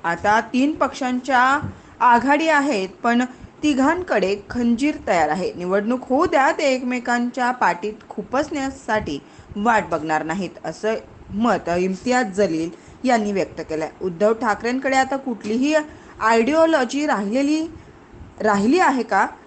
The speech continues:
ज्यांना, ज्यांचा जन्म काँग्रेसला विरोध करण्यासाठी झाला, बाळासाहेब ठाकरेंनी पक्ष उभा केला, मुस्लिम समाजाला टार्गेट करण्यासाठी,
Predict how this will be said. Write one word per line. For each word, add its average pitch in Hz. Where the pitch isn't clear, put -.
ज्यांना, 262
ज्यांचा 233
जन्म 320
काँग्रेसला 262
विरोध 240
करण्यासाठी 269
झाला, 214
बाळासाहेब 254
ठाकरेंनी 285
पक्ष 294
उभा 262
केला, 185
मुस्लिम 233
समाजाला 233
टार्गेट 240
करण्यासाठी, 190